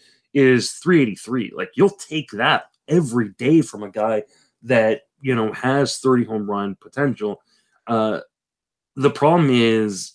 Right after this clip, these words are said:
in your traditional average leagues, he strikes out so much. Um, and, like, he could actually be a batting average sink. I mean, he is a first base version, or I guess the, uh, the Oakland version of when Joey Gallo plays first base. I mean,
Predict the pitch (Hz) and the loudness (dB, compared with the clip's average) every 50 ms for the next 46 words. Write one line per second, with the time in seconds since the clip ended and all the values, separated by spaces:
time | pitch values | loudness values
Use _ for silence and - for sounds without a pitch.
0 | _ - 131 127 117 113 113 110 110 107 104 110 110 110 110 - - 123 123 123 | _ -2 0 2 2 2 2 0 -2 -2 -2 -2 -2 -2 -2 -4 -4 -4 -4 -2
1 | - 107 92 95 110 135 147 127 117 98 87 92 98 98 196 185 - - - _ | -2 -2 0 2 2 2 2 2 -2 -4 -4 -6 -6 -6 -6 -8 -10 -14 -20 _
2 | _ _ _ _ _ _ _ - - 180 - - - 170 123 - - 107 92 - | _ _ _ _ _ _ _ -10 -6 -4 -4 -2 -2 -4 -4 -4 -6 -6 -6 -6
3 | - - - - - - 120 147 139 110 92 90 92 90 82 - - _ - - | -8 -8 -8 -8 -8 -8 -4 -4 -2 -2 -2 -2 -2 -2 -4 -4 -8 _ -20 -20
4 | - _ _ - 98 101 98 98 95 92 90 87 85 85 87 87 - _ _ - | -20 _ _ -6 -4 -2 -2 0 0 -2 -4 -6 -8 -10 -12 -12 -14 _ _ -10
5 | 104 104 101 101 98 98 95 95 90 - _ _ _ _ _ _ _ - 104 - | -8 -6 -4 -4 -2 -2 -4 -4 -6 -10 _ _ _ _ _ _ _ -10 -8 -8
6 | - - 147 135 123 - 147 131 101 98 113 117 117 - - 120 110 95 - _ | -4 -4 -4 -2 -2 0 0 2 2 4 2 2 0 0 -2 -2 -2 -2 -6 _
7 | 107 110 107 113 85 101 92 - - 101 101 107 110 107 104 82 95 101 98 98 | -6 -4 -4 -2 -4 -4 -6 -4 -2 0 2 2 2 0 0 -2 -2 -2 0 0
8 | 101 95 90 - - - 131 117 117 113 120 123 120 101 131 147 151 156 147 139 | 0 -2 -2 -4 -4 -2 -2 0 2 2 2 2 2 2 2 2 4 6 6 8
9 | 131 127 113 107 - - _ _ _ _ _ - 131 120 - - 127 135 127 123 | 6 6 4 2 -2 -10 _ _ _ _ _ 0 0 0 2 2 2 2 2 0
10 | - - 127 123 113 - 95 90 104 110 120 117 101 - 110 101 101 95 95 90 | 0 2 2 2 2 0 -2 0 4 4 4 4 2 0 -2 0 0 0 0 2
11 | 110 104 95 - - - 82 104 98 104 104 95 87 - 85 95 98 - - 110 | 2 0 0 0 -6 -12 -14 -6 0 2 2 2 2 -4 -6 -6 -6 -6 -4 0
12 | 110 110 117 127 123 - 117 110 98 92 107 110 104 - 113 104 104 95 95 107 | 4 4 4 4 4 0 -2 -2 0 2 2 2 2 2 0 0 0 0 0 0
13 | 101 98 - 107 104 101 95 82 101 101 110 117 110 101 95 - - - 98 95 | -2 0 2 4 4 4 4 2 0 0 2 2 2 0 -2 -6 -8 -8 -6 -6
14 | 95 90 - - 98 90 - _ 120 123 117 - 104 101 101 | -6 -8 -10 -12 -14 -14 -8 _ -4 -4 -4 -4 -6 -10 -10